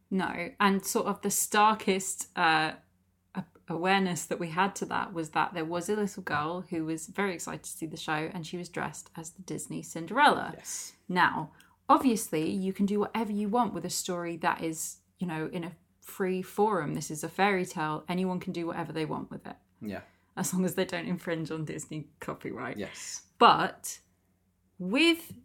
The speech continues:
Speaker 1: the title of Cinderella, with a fairy tale, comes a certain understanding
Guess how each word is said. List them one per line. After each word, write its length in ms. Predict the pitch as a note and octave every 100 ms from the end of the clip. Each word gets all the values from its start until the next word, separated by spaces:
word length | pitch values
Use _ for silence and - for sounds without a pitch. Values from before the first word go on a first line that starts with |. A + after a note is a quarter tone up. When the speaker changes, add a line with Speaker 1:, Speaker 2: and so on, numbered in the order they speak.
| _
Speaker 1:
the 80 | -
title 460 | G3+ G3 F#3 - F3+
of 80 |
Cinderella, 600 | - F3+ E3+ D#3+ D#3+ D#3+
with 360 | F3 F3+ A3+ C4+
a 100 | F#3+
fairy 400 | - F3 F#3 E3+
tale, 380 | E3+ D#3+ D#3+ D3+
comes 480 | - - G3 G3+ -
a 100 | F#3+
certain 520 | - G3+ A3 A3 G#3+
understanding 1000 | G3+ F#3 - E3 D#3+ D#3+ - D3 -